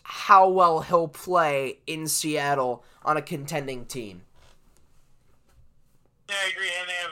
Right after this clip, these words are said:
Speaker 2: he, he has, I, I think he was, like, the guy on that team. So I think being able to have someone like Russ, who's a probably one of the best leaders in football, like, there to tell him to, like, chill out. We'll be good.
Speaker 1: Yeah, I, I think that'll, that'll be important 'cause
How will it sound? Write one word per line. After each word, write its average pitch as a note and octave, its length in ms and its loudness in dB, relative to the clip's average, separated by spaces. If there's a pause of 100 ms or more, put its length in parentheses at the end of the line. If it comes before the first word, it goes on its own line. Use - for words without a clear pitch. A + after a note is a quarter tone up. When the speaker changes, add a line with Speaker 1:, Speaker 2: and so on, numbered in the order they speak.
(160)
Speaker 2:
he, F#3 160 -14
he G3 360 -12
has, G3 380 -10
I, A3 260 -8 (120)
I A3 40 -8
think C#4 280 -14
he B3 200 -14 (120)
was, G#3+ 180 -12
like, F3 280 -12
the E3 120 -18
guy D3+ 360 -12
on F3 80 -20
that F#3 200 -20
team. G3 380 -12 (160)
So - 160 -16
I F3 60 -12
think G3 220 -16 (100)
being F#3+ 200 -12
able F#3+ 160 -10
to E3+ 60 -18
have E3+ 160 -16
someone E3+ 320 -18
like D3+ 260 -18
Russ, D3+ 380 -12
who's C#3+ 240 -14
a C#3+ 240 -16 (560)
probably D#3 240 -14
one D3+ 80 -16
of D3 60 -18
the C#3+ 100 -18
best C#3+ 240 -14
leaders C#3 320 -20
in - 60 -20
football, D#3+ 560 -14 (160)
like, D3 180 -12
there C#3 120 -12 (140)
to - 160 -14
tell - 120 -14
him - 180 -14
to, C#3 80 -16
like, C3 160 -20
chill C3+ 160 -12
out. C3 360 -6 (180)
We'll - 120 -20
be - 160 -20
good. - 300 -20 (400)
Speaker 1:
Yeah, B2+ 540 -6
I, F3 340 2
I F3+ 140 4
think F#3 280 -6
that'll, D#3 480 4 (240)
that'll A#3+ 220 10
be A3 140 0
important F3+ 640 0
'cause E3 400 -6